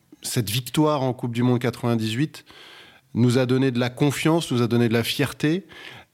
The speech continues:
Euh, et après, bien entendu, euh, les joueurs de foot, euh, pour la plupart, sont devenus des pop stars. Ceux qui ont gagné la Coupe du Monde, on pense à Zizou, à Manu Petit, à Lisa,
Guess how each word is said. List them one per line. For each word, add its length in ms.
Euh, 400
et 180
après, 280
bien 140
entendu, 460
euh, 300
les 100
joueurs 180
de 80
foot, 340
euh, 920
pour 160
la 80
plupart, 480
sont 160
devenus 340
des 120
pop 200
stars. 380
Ceux 140
qui 100
ont 60
gagné 180
la 120
Coupe 220
du 120
Monde, 240
on 100
pense 300
à 60
Zizou, 520
à 80
Manu 240
Petit, 560
à 100
Lisa, 760